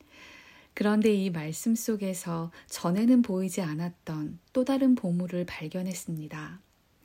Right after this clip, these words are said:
말씀 카드를 자주 들여다보는데 처음 눈에 띄었습니다. 영어로 쓰여 있는 이사야서 사십 장 삼십일 절 말씀입니다.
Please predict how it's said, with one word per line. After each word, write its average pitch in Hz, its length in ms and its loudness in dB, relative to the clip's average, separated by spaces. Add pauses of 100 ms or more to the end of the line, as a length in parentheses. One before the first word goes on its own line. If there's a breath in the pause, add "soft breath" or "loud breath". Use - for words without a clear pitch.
(560 loud breath)
말씀 175 400 4
카드를 208 500 0
자주 202 420 -6
들여다보는데 175 1000 -2 (260 loud breath)
처음 311 380 0
눈에 170 380 2
띄었습니다. 170 960 -6 (1040 loud breath)
영어로 208 400 4
쓰여 226 380 2
있는 190 540 2
이사야서 196 640 -2
사십 - 560 -8
장 185 240 -4
삼십일 240 560 0
절 233 320 -2
말씀입니다. 170 960 -4